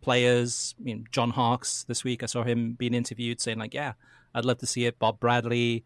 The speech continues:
uh, I mean, you go down the list, I think everyone's is for it, except for those people that would probably, uh, you mean, see some change, uh, in, in terms of their fortunes. So that's mostly the billionaires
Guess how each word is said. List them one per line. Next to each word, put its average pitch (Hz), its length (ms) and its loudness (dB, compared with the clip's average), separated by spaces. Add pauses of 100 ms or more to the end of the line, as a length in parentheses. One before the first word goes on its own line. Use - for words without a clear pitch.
(420)
uh, 110 400 -6
I - 80 -16
mean, 135 120 0
you 127 120 0
go 156 100 4
down 131 220 4
the 120 60 0
list, 123 380 -2 (240)
I 131 40 -4
think 131 140 -2
everyone's 151 680 2 (640)
is 139 180 0
for 170 440 6
it, 117 360 2 (640)
except 139 340 2
for 139 80 -2
those 123 180 2
people 120 420 0
that 113 240 -6
would 123 240 -4
probably, 117 840 -2
uh, 110 400 -2 (760)
you 151 140 2
mean, 123 200 4
see 147 220 0
some 139 180 0
change, 131 640 2
uh, 127 800 -2
in, 135 280 -4
in 127 100 -2
terms 127 260 0
of 127 80 0
their 123 120 2
fortunes. 117 680 2
So - 100 -4
that's 123 200 -2
mostly 123 240 0
the 107 60 -4
billionaires 123 720 -2